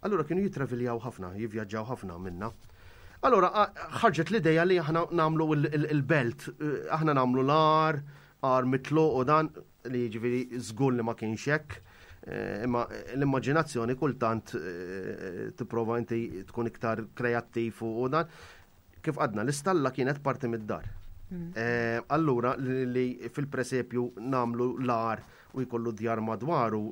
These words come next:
Speaker 1: mhijiex ħaġa ħażina, anzi qegħdin nkunu reali. Issa il-belt huma, eh, ma ninsewx li, li Betlem, eh, kellhom traqat, eh, dan m-,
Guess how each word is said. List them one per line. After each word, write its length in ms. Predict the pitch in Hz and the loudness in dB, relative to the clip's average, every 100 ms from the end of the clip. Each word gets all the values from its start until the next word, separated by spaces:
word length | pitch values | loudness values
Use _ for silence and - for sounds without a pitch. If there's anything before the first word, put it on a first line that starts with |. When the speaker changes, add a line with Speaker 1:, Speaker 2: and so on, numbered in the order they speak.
| - | -8
Speaker 1:
mhijiex 420 | 117 139 143 - | -6 -2 -2 -2
ħaġa 240 | 101 98 95 | -6 -6 -6
ħażina, 480 | 95 87 92 113 | -6 -6 -6 -6
anzi 240 | 127 123 127 | -6 -4 -4
qegħdin 240 | 120 120 | -2 -4
nkunu 260 | 110 113 117 | -4 -2 0
reali. 460 | 123 147 117 92 - - - - - - - 220 | 2 4 2 0 -6 -12 -18 -18 -18 -18 -4 -2
Issa 220 | 196 - | 2 2
il-belt 540 | 240 190 147 156 202 - | 2 2 4 4 2 0
huma, 280 | 202 160 160 | 0 0 0
eh, 140 | 160 156 | -2 -4
ma 160 | 165 180 | 0 2
ninsewx 420 | 165 147 165 - | 2 2 0 0
li, 100 | 143 147 | -4 -4
li 100 | 143 | -2
Betlem, 460 | 131 196 139 127 123 | 0 0 0 -2 -2
eh, 160 | 120 - _ - _ _ - | -6 -8 _ -20 _ _ -2
kellhom 340 | 135 123 120 | 0 2 0
traqat, 680 | - 123 104 160 165 165 - - - - - | -2 0 6 8 8 4 -2 -20 -20 -20 -18
eh, 520 | - 113 107 101 123 | -10 -6 -4 -2 0
dan 300 | 147 160 147 | 2 2 0
m-, 360 | 135 147 147 | -6 -4 -4